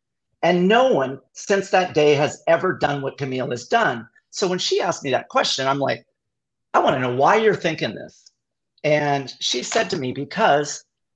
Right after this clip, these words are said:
of what I just told you about Sam Briggs. If Sam Briggs fully develops her legs,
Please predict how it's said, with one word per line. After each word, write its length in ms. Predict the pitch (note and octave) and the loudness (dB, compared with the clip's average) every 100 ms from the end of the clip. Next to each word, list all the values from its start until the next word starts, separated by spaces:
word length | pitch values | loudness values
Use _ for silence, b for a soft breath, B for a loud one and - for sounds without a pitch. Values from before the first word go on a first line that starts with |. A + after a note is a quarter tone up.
| - | -2
of 160 | D#3 | 2
what 180 | E3 F#3+ | 4 4
I 100 | F3 | 4
just 260 | F3 F#3 - | 2 0 0
told 260 | E3 D#3 | -2 -2
you 80 | C#3+ | -2
about 220 | D3 C#3+ | 0 0
Sam 200 | - B2+ | 0 -2
Briggs. 440 | B2 A3 D#3+ - - _ _ _ _ b b _ | 2 2 2 -4 -16 _ _ _ _ b b _
If 140 | E3+ E3+ | 0 0
Sam 340 | - F#3+ A#3 | 0 0 2
Briggs 320 | A3 F#3+ C#3+ | 2 2 0
fully 380 | - C#3+ E3 F3 | -4 0 2 0
develops 500 | E3 B2+ D3+ D3+ D3+ | -2 0 2 2 -2
her 160 | D3 C3+ | -6 0
legs, 480 | C#3+ B2 A2 - | 0 0 -4 -14